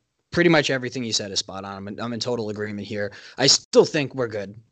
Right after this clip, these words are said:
uh, all things considered. We still get after the quarterback. We still don't give them much time to beat these guys, right? It, the only time they're getting beat is when there's time, and, and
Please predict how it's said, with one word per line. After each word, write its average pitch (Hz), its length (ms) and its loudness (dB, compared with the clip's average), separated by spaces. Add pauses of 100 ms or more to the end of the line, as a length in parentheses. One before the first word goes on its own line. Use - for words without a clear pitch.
uh, 104 280 -6
all 117 160 0
things 113 280 -4
considered. 95 500 -2
We 117 100 -4
still 151 300 4
get 135 160 -2
after 127 220 -4
the 113 60 -8
quarterback. 104 500 -6
We 113 80 -2
still 143 240 2
don't 127 140 -2
give 135 180 0
them 127 120 0
much 120 300 -2
time 104 580 -8 (260)
to 113 220 0
beat 107 300 -8
these 104 200 -6
guys, - 600 -6 (200)
right? 107 340 -4
It, 120 160 0
the 123 140 0
only 139 220 2
time 131 220 0
they're 120 80 2
getting 117 240 -2
beat 113 140 -2
is 101 100 -4
when 107 140 -4
there's 95 160 -4
time, 98 260 -6
and, 98 160 -8
and 101 240 -4